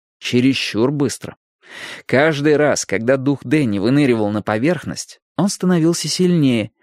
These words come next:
ему легче удавалось потеснить чужачку. День уже клонился к вечеру, а эти двое все продолжали воевать, и ни один не мог одержать верх. "Со мной все хорошо!"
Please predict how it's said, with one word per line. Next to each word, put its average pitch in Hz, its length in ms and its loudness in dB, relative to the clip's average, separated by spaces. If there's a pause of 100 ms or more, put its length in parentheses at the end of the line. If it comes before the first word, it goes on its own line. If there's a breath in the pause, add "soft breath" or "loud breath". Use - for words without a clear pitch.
(180 soft breath)
ему 147 300 4
легче 156 400 0
удавалось 131 420 2
потеснить 120 520 -4
чужачку. 113 580 -4 (460)
День 131 240 2
уже 135 160 0
клонился 127 480 0
к - 80 -14
вечеру, 107 460 -2 (400 loud breath)
а - 120 2
эти 131 140 0
двое 143 300 2
все 170 280 -2
продолжали 143 640 0
воевать, 127 640 0
и 127 120 2
ни 131 240 2
один 139 380 0
не 139 120 2
мог 104 240 -2
одержать 90 500 -2
верх. - 400 -12 (1120)
"Со - 240 2
мной 339 200 4
все 339 180 2
хорошо!" 349 580 2